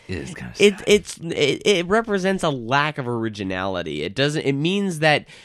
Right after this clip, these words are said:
Speaker 2: there's an entire segment of humanity where no jokes
Speaker 1: It's all
Speaker 2: are
Speaker 1: just
Speaker 2: original.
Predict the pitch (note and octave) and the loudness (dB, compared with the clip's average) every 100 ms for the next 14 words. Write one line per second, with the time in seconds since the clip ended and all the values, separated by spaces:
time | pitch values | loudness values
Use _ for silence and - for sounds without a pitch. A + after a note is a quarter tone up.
0 | C#3+ A2+ D3 C#3 C#3 C3+ B2 - - E3 | -18 0 0 2 0 -2 -4 -10 -4 -2
1 | D#3 D3 - - - D3 D3 D3+ D3 - | 0 -4 -6 -6 -4 0 2 2 0 0
2 | A#2+ G#2+ A2+ A2 A2+ A#2+ G#2+ G#2 A2 A2 | -4 -2 -2 0 0 0 0 0 0 0
3 | G#2+ G#2+ B2+ C3 F#2 G#2 G#2+ A2+ F#2+ G2 | 0 0 0 0 -4 -2 0 0 2 2
4 | G2+ G#2 - G2+ | 2 -2 -4 -2